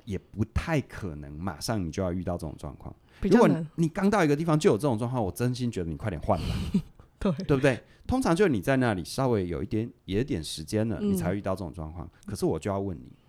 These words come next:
Speaker 1: 你在，你在到那个时间之前，你在那个环境你累积了多少实力？
Speaker 2: 对。
Speaker 1: 你有没有认真工作啊？
Speaker 2: 嗯。
Speaker 1: 你有没有认真的去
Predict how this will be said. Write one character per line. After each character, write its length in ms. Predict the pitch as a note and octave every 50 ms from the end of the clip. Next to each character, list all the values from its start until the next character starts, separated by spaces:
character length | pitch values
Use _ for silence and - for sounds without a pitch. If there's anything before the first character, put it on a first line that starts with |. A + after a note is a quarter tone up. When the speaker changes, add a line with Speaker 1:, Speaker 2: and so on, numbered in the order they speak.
| _ _ _ _ _ _ _ _ _ _ _ _ _ _
Speaker 1:
你 260 | F#3+ F#3+ E3+ E3 D#3
在， 340 | D#3 B3+ C4+ B3 F#3+ - - _ _ _ _ _ _ _ _ _ _ _ -
你 120 | C3+ C3+
在 380 | C3+ - A#3+ A3 F#3 - - _ _ _ _ _ _ _ _ _ _ _ _
到 180 | - C4 A3 F#3+
那 140 | G#3 A3 G#3+
个 140 | - - B2
时 200 | - - - G#2+
间 180 | - B2 B2+ C3
之 240 | - - D3+ D#3+
前， 480 | D#3 - - - - E2+ D#2+ D#2 D#2+ G2+ - _ _ _
你 100 | - G#2
在 120 | A#2+ C3+ D#3
那 80 | E3
个 80 | C#3+ A2+
环 160 | G2+ F2 F2+
境 140 | F#2+ - A2
你 120 | G2 F#2
累 180 | F#2 - F2 C#2+
积 160 | C#2+ - F2
了 60 | D#2+
多 140 | D2 - E2
少 160 | E2 E2 C#2+
实 200 | C#2 - - A#1+ A1+
力？ 180 | B1+ C#2 C2+ - - _ _
Speaker 2:
对。 200 | - D#3+ C#3 - _ - - - - _ _ _ _ _
Speaker 1:
你 100 | - D#3
有 80 | E3 C#3+
没 100 | A#2 G2
有 60 | F2
认 160 | F#2 G#2+ G2
真 160 | D#2+ F2 F2
工 180 | E2+ E2 E2 D#2+
作 220 | - E2 D2+ A1+
啊？ 180 | - - - - -
Speaker 2:
嗯。 300 | G3+ G#3 G3 F3 E3 D#3+
Speaker 1:
你 60 | D3 F3+
有 40 |
没 100 | F3 D3
有 60 | A#2+ G#2
认 240 | G#2+ C#3+ C3+ A#2+
真 220 | A2 A2 G#2+ A2 G#2+
的 120 | G#2 F2+
去 280 | F2 - - A2+ F#2+